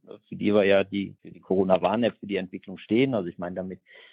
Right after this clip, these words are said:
die Deutsche Telekom, also auch die T-Systems, quasi mal so ein bisschen aus dem Maschinenraum heraus zu berichten und vielleicht auch mit der einen oder anderen Zahl dann halt auch,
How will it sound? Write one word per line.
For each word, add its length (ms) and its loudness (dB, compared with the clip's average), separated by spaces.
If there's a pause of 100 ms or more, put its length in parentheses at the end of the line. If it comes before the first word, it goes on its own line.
(340)
die 340 -2
Deutsche 300 0
Telekom, 460 2
also 180 -4
auch 120 -6
die 120 -8
T-Systems, 640 -6 (300)
quasi 300 2
mal 160 2
so 60 -6
ein 80 -4
bisschen 320 -2
aus 300 -4
dem 100 -2
Maschinenraum 640 0
heraus 280 -6 (120)
zu 80 -18
berichten 540 -4
und 240 -6 (100)
vielleicht 260 0
auch 220 2
mit 140 -2
der 100 4
einen 140 0
oder 160 0
anderen 320 -2
Zahl 280 2
dann 240 -8
halt 140 -14
auch, 240 -2